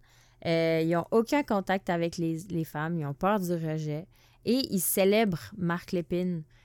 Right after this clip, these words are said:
Ils ont même un document qui est intitulé « Un soldat et une victime. Masculinité, violence et célébration de Marc Lépine » par les incels. Et, euh, le problème avec eux autres, c'est que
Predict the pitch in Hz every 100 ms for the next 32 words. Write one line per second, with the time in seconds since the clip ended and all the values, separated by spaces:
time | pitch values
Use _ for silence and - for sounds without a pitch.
0 | - 175 190 196 302 311 185 175 208 254
1 | - 196 185 190 _ _ _ - 180 180
2 | 180 - - 190 190 240 - _ _ _
3 | _ _ _ _ - 202 208 240 233 220
4 | 247 202 185 185 196 - - 165 151 151
5 | - 180 190 - 208 208 190 175 190 190
6 | 175 170 170 170 - 160 - 165 156 151
7 | - 165 156 156 151 156 147 143 139 143
8 | 175 143 143 147 165 160 143 139 - _
9 | _ _ _ _ _ _ _ _ _ -
10 | - - - - - - - - _ _
11 | - 202 208 202 185 185 185 180 - 190
12 | 190 233 480 247 175 165 165 214 _ -
13 | 180 175 196 208